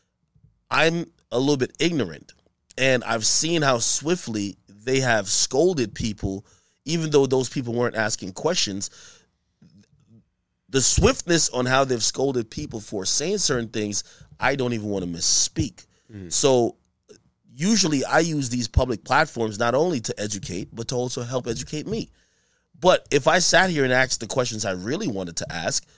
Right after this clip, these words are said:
Speaker 1: maybe it wouldn't just come across like I'm ignorant. It might come across that they're saying he's anti-Semitic, which I'm not. I'm, I would be a generous, genuinely a curious guy.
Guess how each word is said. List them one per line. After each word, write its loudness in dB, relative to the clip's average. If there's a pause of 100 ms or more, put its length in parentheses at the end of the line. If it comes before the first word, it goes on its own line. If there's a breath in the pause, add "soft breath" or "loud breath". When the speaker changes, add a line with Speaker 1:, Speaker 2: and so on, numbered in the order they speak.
(420)
Speaker 1:
maybe 0
it 2
wouldn't 2
just 0
come 2
across 0
like -2
I'm -4
ignorant. -12
It 0
might 2
come -2
across 0
that 0
they're -2
saying -2
he's -4
anti-Semitic, -4 (260 soft breath)
which 0
I'm 2
not. -2
I'm, 0
I 4
would 2
be 0
a -8
generous, -2 (260 loud breath)
genuinely 2
a 2
curious 0
guy. 0